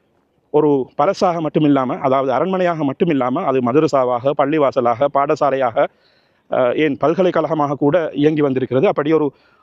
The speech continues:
அறிவு வெளிச்சங்களை கொடுத்த ஒரு இடமாகத்தான் இந்த அல்ஹம்ரா, அஹ், அரண்மனை இருக்குது.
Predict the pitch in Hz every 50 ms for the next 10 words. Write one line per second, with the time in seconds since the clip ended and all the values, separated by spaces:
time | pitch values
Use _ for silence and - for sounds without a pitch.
0 | _ _ - 127 143 185 208 202 170 156 170 175 - 185 170 165 160 147 - -
1 | 160 147 - 202 202 - - - _ - 151 147 151 147 143 156 156 147 139 143
2 | - 151 202 - _ _ _ _ _ _ _ - 139 135 139 147 160 151 143 147
3 | 139 123 - - - _ _ _ _ - 131 127 123 123 117 - 135 151 160 151
4 | 147 143 143 135 - - 143 139 127 143 131 185